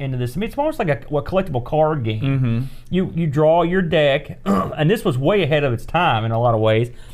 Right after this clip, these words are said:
Speaker 1: and you've got, and you never know what you're gonna get, you know, even more so in, than a card game. You, and, and so you've gotta play the hands you're dealt. Sometimes you've got a, a weak hand. You've gotta be clever. You may have to wait out your opponents, let them go after each other. Maybe you need to go hide.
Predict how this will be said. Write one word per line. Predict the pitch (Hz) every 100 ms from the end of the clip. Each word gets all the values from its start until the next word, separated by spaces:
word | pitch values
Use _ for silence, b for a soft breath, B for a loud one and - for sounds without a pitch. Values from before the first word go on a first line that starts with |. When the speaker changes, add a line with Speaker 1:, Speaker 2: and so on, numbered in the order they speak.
| -
Speaker 1:
and | 135
you've | 160
got, | 151 165 156
and | 147
you | 175
never | 220 254 277
know | 226
what | 175 180
you're | 180
gonna | 160 139
get, | 151 175 107 - B B B
you | -
know, | 139 131
even | - 208 190
more | 180 190 196
so | 196 160 143 104
in, | 151
than | 139 123
a |
card | 120 151 139
game. | 113 113
You, | 131 147
and, | 151 143
and | - 156
so | 160
you've | 160 175
gotta | 175
play | 160 202 214
the | 226
hands | 147 170 165
you're | 156
dealt. | 139 160 180 110 - B B B B
Sometimes | - 240 254 240 160
you've | 156 180
got | 175 160
a, | 156 -
a | 170
weak | 165 151 151 185
hand. | 196 302 269 73
You've | 143 147
gotta | 143
be | 147 147
clever. | 147 190 220 254 120 92 B B -
You | 190
may | 214
have | 202 208
to | 175
wait | 165 175
out | 170 143
your | 160
opponents, | 170 - 190 220 120 156
let | 156
them | 170 147
go | 151
after | 151 208 156
each | 120
other. | 131
Maybe | 135 151
you | 165
need | 190
to |
go | 143 131
hide. | 147 147 151 151 147